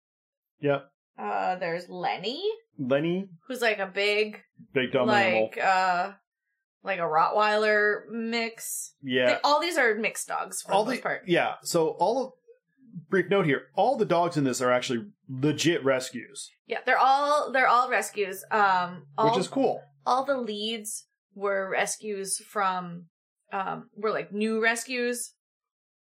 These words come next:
Speaker 1: Yeah.
Speaker 2: for this movie, and then all, all the rest of the dogs are, like, uh, dogs that live on this trainer's farm that were all rescues.
Speaker 1: Yes.
Speaker 2: So, like,
Speaker 1: So apparently
Speaker 2: there's, there's a dog trainer who goes and, like, finds dogs. <laughs>
Speaker 1: rescues dogs,
Speaker 2: Rescues
Speaker 1: takes them
Speaker 2: them.
Speaker 1: to her farm,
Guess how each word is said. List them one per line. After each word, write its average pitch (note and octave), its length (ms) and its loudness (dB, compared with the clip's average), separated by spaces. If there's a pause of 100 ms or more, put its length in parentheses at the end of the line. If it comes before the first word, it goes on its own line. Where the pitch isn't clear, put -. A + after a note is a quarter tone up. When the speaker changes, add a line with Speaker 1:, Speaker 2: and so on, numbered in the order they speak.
(140)
Speaker 1:
Yeah. D#3 220 2
Speaker 2:
for A#3 160 2
this G#3+ 160 -2
movie, B3 400 -4 (260)
and G3+ 140 -6
then G3 100 0
all, - 500 2
all G3+ 220 4
the E3 80 -8
rest F#3 240 0
of G3 60 -8
the G3 80 -6
dogs F3 480 0
are, D#3+ 180 -2
like, C#3+ 320 -6 (480)
uh, F#3+ 280 0 (520)
dogs F#3+ 320 -2
that G#3 160 0
live G3+ 160 0
on G3+ 140 2
this G3 160 -4
trainer's G#3+ 420 0
farm B3 300 0
that G#2 160 -4
were C#3 100 -2
all C3 160 0
rescues. G2 520 -8
Speaker 1:
Yes. G3 200 2
Speaker 2:
So, G#3+ 80 -4
like, D#3 320 -2
Speaker 1:
So D3+ 200 0
apparently D#3+ 360 0
Speaker 2:
there's, - 160 -16 (240)
there's A3+ 180 2
a G#3+ 60 -4
dog B3+ 240 2
trainer G3 380 0
who G#3 120 -8
goes F#3+ 340 -2
and, G3+ 100 -8
like, F3 260 -4 (360)
finds C#3+ 300 -2
dogs. F3 480 0 (260)
<laughs> - 240 0
Speaker 1:
rescues G#3+ 460 2
dogs, C#3 440 2
Speaker 2:
Rescues A3+ 220 2
Speaker 1:
takes D#3+ 200 2
them G3 120 2
Speaker 2:
them. G#3+ 80 0
Speaker 1:
to G3+ 160 4
her F#3 180 2
farm, F3+ 400 2